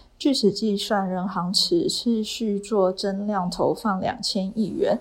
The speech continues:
人行降息后，中国国债现货双双大涨，其中十年期国债期货一度升零点三四percent，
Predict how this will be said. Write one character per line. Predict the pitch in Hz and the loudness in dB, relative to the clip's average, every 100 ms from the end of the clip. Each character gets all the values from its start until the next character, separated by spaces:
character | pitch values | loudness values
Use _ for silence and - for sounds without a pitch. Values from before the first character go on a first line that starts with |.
| - - - | -4 -14 -4
人 | 202 | -2
行 | 214 202 | 0 0
降 | 247 226 | 2 0
息 | - 175 - | 0 0 0
后， | - - 151 | 0 0 0
中 | - 220 | 0 -4
国 | 220 185 | -2 -2
国 | 180 165 | 0 0
债 | 185 - 214 180 | 0 0 0 0
现 | 196 - 208 185 | -4 -2 -2 -4
货 | 202 196 | -2 -2
双 | 202 214 | -2 -6
双 | 220 214 | -4 -4
大 | 226 180 | 0 0
涨， | - - - - - | -2 -8 -10 -18 -16
其 | - | -8
中 | 220 214 | -4 -2
十 | 220 - 180 | -2 -2 -2
年 | 190 180 175 | -2 -4 -2
期 | - - 180 180 | -2 0 -2 -2
国 | 175 175 | 0 0
债 | 175 220 190 | 2 0 0
期 | 185 - 180 196 | -2 -4 -4 -2
货 | 214 208 | 0 0
一 | 180 190 | 0 -2
度 | 220 214 | -4 -4
升 | - 202 208 | -2 -2 0
零 | 196 | 0
点 | 220 180 | 2 2
三 | 202 202 | 0 -2
四 | 214 214 | 0 0
percent， | - - 202 | 0 0 0